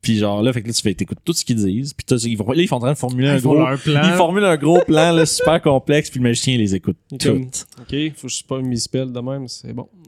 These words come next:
Speaker 1: Ouais,
Speaker 2: C'est
Speaker 1: fait que tu sais, les spells qui donnent des, des pièges et une alarme comme ça, ça peut être utilisé de plein de manières différentes. Puis euh, ça, pas mal toujours, tu vas, tu vas vraiment, là, chier dans, sur, sur les sur-, en, en
Speaker 2: Tu peux,
Speaker 1: surprise sur les
Speaker 2: tu
Speaker 1: joueurs.
Speaker 2: peux même faire juste une patente qui est curieuse à, à interagir avec, puis dès que les, les gens, ils gossent après, mais il fait juste,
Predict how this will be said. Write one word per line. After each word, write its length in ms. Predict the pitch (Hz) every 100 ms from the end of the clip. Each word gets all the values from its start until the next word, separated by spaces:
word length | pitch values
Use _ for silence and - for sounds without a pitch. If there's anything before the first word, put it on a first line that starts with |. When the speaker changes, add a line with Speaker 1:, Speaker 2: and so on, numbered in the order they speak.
| -
Speaker 1:
Ouais, 240 | 127 147
Speaker 2:
C'est 60 | -
Speaker 1:
fait 120 | - 107
que 60 |
tu 60 | 160
sais, 60 |
les 120 | 160 123
spells 200 | 202 262
qui 80 |
donnent 200 | 127 120
des, 160 | 117 120
des 160 | 120 117
pièges 320 | - 160 147
et 40 |
une 80 | 113
alarme 260 | 101 110 117
comme 160 | 95
ça, 140 | 87 120
ça 160 | 101
peut 120 | - 104
être 120 | -
utilisé 240 | - 113
de 60 | 131
plein 180 | - 180
de 40 |
manières 300 | 139 120 123
différentes. 600 | 113 - 98 95 165 - _ _ _ _
Puis 240 | - 104 98
euh, 320 | 95 92 87
ça, 180 | - 107 - _ _ _ _ 214
pas 100 | 226
mal 220 | 233 190
toujours, 340 | 147 135 151
tu 120 | 147
vas, 120 | 123 120
tu 140 | -
vas 60 | 117
vraiment, 260 | 117 147 143
là, 300 | 117 113 98
chier 340 | - - 120
dans, 180 | 113 104
sur, 220 | 95 98 101
sur 160 | - 104
les 80 | 98
sur-, 200 | 101 101
en, 160 | 104 110
en 40 |
Speaker 2:
Tu 40 | 107
peux, 40 |
Speaker 1:
surprise 340 | 131 123 131 127
sur 120 | 110
les 60 | 101
Speaker 2:
tu 80 | 98
Speaker 1:
joueurs. 120 | 101
Speaker 2:
peux 60 |
même 160 | 156 196
faire 220 | 226 240
juste 200 | 214 233
une 100 | 208
patente 380 | 165 139 190 208
qui 220 | - 127
est 20 | 123
curieuse 560 | - 135 127 156 139
à, 80 | 123
à 200 | - 127
interagir 500 | 123 120 120 120 127
avec, 400 | 117 110 160 -
puis 140 | 135
dès 180 | 120 135
que 100 | 135
les, 100 | 123
les 120 | 120 117
gens, 100 | 135
ils 120 | 131
gossent 240 | 120 127 123
après, 260 | 113 135
mais 120 | 131
il 40 | 117
fait 160 | -
juste, 300 | 117 127 -